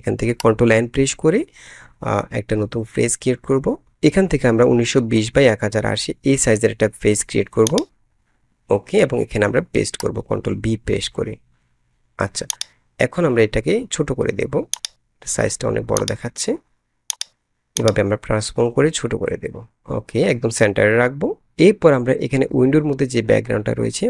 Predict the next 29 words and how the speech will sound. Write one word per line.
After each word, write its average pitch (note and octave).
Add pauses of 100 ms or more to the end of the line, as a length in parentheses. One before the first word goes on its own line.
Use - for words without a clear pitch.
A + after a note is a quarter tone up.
অর্থাৎ -
অ্যাশ G#2+ (100)
কালারের A2+
যে B2+
কালারটা A2
রয়েছে, B2+
এটাকে A#2+
আমরা G#2 (220)
পুরো B2+
ব্যাকগ্রাউন্ডের G2+
মধ্যে G#2
দিয়ে A#2+
দেব। F2+ (560)
তো -
সেজন্য D3
আমরা C3+
এখানে C#3 (140)
লেয়ার A2
ওয়ানটাকে A2
সিলেক্ট B2+
করব D3 (800)
এবং A2 (120)
আমরা G#2+ (100)
এখানে A#2 (100)
যে A#2+ (120)
অংশটুকু - (200)
ফিল C3
করতে G#2+
চাচ্ছি, -